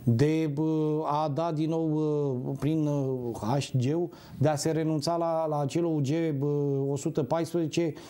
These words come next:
care impunea pe multinaționale să-și plătească profitul în România.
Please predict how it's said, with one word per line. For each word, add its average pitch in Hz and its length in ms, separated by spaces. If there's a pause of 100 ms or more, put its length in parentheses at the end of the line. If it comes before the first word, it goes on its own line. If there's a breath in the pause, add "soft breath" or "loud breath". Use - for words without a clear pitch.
(100)
care 147 200
impunea 147 480
pe 160 220
multinaționale 151 680
să-și 147 180
plătească 151 420
profitul 147 380
în 151 60
România. 151 400